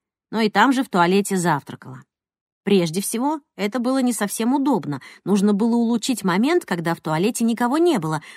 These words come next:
быстро достать из портфеля завернутый в диссертацию бутерброд, быстро съесть. Никто не должен был видеть, что Мура завтракает в туалете. Никто не должен был знать, что ее обижает плохой мальчик.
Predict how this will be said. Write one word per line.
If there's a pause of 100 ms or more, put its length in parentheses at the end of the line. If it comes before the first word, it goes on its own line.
быстро
достать
из
портфеля
завернутый
в
диссертацию
бутерброд, (260)
быстро
съесть. (560)
Никто
не
должен
был
видеть,
что
Мура (440)
завтракает
в
туалете. (300)
Никто
не
должен
был
знать,
что
ее
обижает
плохой
мальчик.